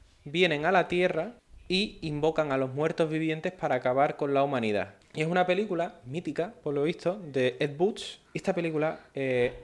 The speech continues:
me, me parece mágica para cualquier persona que le guste lo bizarro, la serie B, la, la, la, la, bueno, serie, serie Z. Porque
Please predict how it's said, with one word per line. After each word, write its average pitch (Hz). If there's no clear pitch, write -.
me, 131
me 123
parece 131
mágica 165
para 139
cualquier 135
persona 139
que 139
le 135
guste 139
lo 120
bizarro, 151
la 135
serie 135
B, 143
la, 127
la, 127
la, 123
la, 117
bueno, 123
serie, 113
serie 120
Z. 160
Porque 196